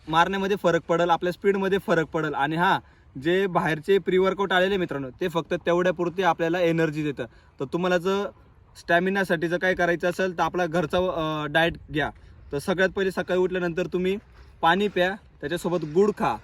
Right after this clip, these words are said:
आणि नाहीच तर केळी खा किंवा कॉफी प्या. वर्कआउट झाल्यानंतर तुम्ही दोन ते चार अंडी खा आणि आपला, आपला रेग्युलर नाश्ता करा. आणि दुपारचं जेवणाचं सांगतो, दुपारी जेवणामध्ये तुम्ही पालेभाज्या खा. हे मी तुम्हाला मागच्या व्हिडिओमध्ये पण सांगितलेलं आहे.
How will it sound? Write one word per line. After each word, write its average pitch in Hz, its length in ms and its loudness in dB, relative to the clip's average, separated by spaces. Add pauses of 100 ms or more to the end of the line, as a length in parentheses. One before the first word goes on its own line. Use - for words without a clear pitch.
(320)
आणि 147 200 -2
नाहीच 196 360 0 (300)
तर 147 40 -4 (100)
केळी 190 200 8
खा 180 280 2
किंवा 180 240 2
कॉफी 170 260 0
प्या. 139 200 -4 (260)
वर्कआउट 165 360 0
झाल्यानंतर 165 420 0
तुम्ही 180 200 -2
दोन 165 300 -2
ते 170 60 -4
चार 170 200 0 (120)
अंडी 170 240 2
खा 170 220 -2 (280)
आणि 151 140 -2
आपला, 175 240 0
आपला 196 200 0
रेग्युलर 196 280 0
नाश्ता 196 320 -4
करा. 131 220 -6
आणि 131 140 -6
दुपारचं 175 420 -2
जेवणाचं 175 380 -2
सांगतो, 123 260 -6 (400)
दुपारी 180 300 2
जेवणामध्ये 180 480 0
तुम्ही 180 340 0 (480)
पालेभाज्या 180 440 2
खा. 156 100 -2
हे 151 100 0
मी 165 120 -2
तुम्हाला 185 240 0
मागच्या 175 300 0
व्हिडिओमध्ये 170 380 0
पण 190 140 -4
सांगितलेलं 156 340 -4
आहे. 190 100 -4